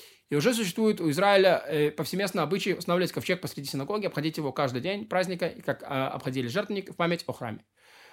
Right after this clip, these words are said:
Вот такой обычай был в Иерусалиме. Человек выходил из дома утром с лулавом в руке, входил в синагогу с ним в руке, и молился с ним в руке, и ходил проведывать больных, утешать скорбящих с ним в руке. Когда же заходил в дом учения, отправлял его домой с сыном или рабом. Женщина могла принять лулав от своего сына или мужа,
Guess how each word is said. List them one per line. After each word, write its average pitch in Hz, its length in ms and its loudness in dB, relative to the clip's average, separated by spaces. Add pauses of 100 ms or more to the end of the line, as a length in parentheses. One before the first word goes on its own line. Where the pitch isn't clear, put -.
(160)
Вот 254 260 10
такой 226 260 12
обычай 214 260 6
был 190 140 4
в - 20 6
Иерусалиме. 208 440 6
Человек 202 200 2
выходил 185 400 2
из 143 140 -2
дома 165 240 4
утром 170 260 2
с - 60 -8
лулавом 151 260 4
в - 20 -2
руке, 233 440 4 (100)
входил 156 280 0
в - 40 -4
синагогу 196 480 2
с 185 80 -6
ним 208 140 2
в - 20 -4
руке, 190 420 2
и - 40 -4
молился 190 340 0
с 175 60 -4
ним 196 140 -2
в - 20 -2
руке, 185 300 0
и - 20 0
ходил 156 320 0
проведывать 147 360 0
больных, 190 300 0
утешать 185 320 -2
скорбящих 175 440 0
с - 40 -6
ним 175 140 0
в - 20 0
руке. 165 260 -2 (360)
Когда 156 340 6
же 180 100 4
заходил 175 400 2
в 160 40 0
дом 160 180 2
учения, 226 540 2 (260)
отправлял 165 480 4
его 165 220 4
домой 175 280 2
с 180 80 -4
сыном 170 280 2
или 143 80 0
рабом. 131 360 -4 (200)
Женщина 220 320 4
могла 180 300 6
принять 160 320 2
лулав 156 200 2
от 143 80 -8
своего 147 240 0
сына 226 280 0
или 156 140 2
мужа, 185 380 -2